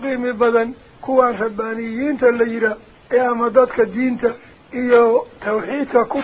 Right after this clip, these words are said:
tarbiyeeya, ama iyaga Rabbi ku xiran, rabbaaniyiin, Alla kuwa loo nisbeeyaa noqda. Bimaa kii sababtii aad kuntum ahaateen, tucallimuuna kuwa dadka bara alkitaab,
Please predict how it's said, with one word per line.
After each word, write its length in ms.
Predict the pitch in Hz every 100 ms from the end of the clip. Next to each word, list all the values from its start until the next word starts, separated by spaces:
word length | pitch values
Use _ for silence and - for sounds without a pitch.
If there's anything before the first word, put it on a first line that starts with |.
| -
tarbiyeeya, 760 | 247 220 240 233 226 226 220 - - - -
ama 240 | 220 220 -
iyaga 320 | 240 240 226
Rabbi 280 | 202 214 208
ku 140 | - 277
xiran, 340 | 247 240 220 233 - - -
rabbaaniyiin, 800 | 233 226 233 226 233 240 262 247 - - -
Alla 280 | 226 254 247
kuwa 260 | 254 247
loo 200 | 240 247
nisbeeyaa 640 | 240 226 202 226 226 220
noqda. 460 | 220 262 254 240 - - - - - _ - _ _ _ - 196
Bimaa 320 | 247 262 247
kii 200 | 269 262
sababtii 360 | 247 254 233 262
aad 160 | 233 233
kuntum 380 | 262 208 240
ahaateen, 420 | 233 233 226 247 233 - _ -
tucallimuuna 760 | 277 247 254 247 240 247 240
kuwa 260 | 226 233 226
dadka 340 | 247 240 -
bara 280 | 220 226 240
alkitaab, 460 | 240 - 226 226